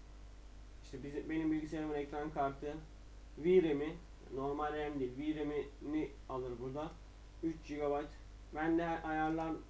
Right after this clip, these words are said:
normal olduğu için güzel gösteriyor. Görüntü kalitesi, bende çözünürlük zaten full. Tam ekran oynuyorum.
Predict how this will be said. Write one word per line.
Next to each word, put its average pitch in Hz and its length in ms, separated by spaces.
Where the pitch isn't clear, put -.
normal 151 300
olduğu 156 240
için 156 260
güzel 156 280
gösteriyor. 143 420
Görüntü 170 360
kalitesi, 156 560
bende 165 280
çözünürlük 165 580
zaten 156 380
full. 160 260
Tam 160 180
ekran 139 280
oynuyorum. 131 440